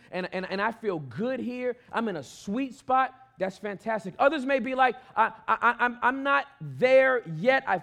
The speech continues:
feel like I'm on the verge of something, but I don't know exactly what is supposed to happen next."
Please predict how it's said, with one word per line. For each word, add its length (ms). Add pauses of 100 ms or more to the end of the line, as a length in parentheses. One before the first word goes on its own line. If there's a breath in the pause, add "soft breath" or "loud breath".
(160)
feel 200
like 260 (180)
I'm 160
on 80
the 60
verge 340
of 100
something, 320
but 100
I 60
don't 140
know 100
exactly 480
what 140
is 80
supposed 320
to 80
happen 400
next." 380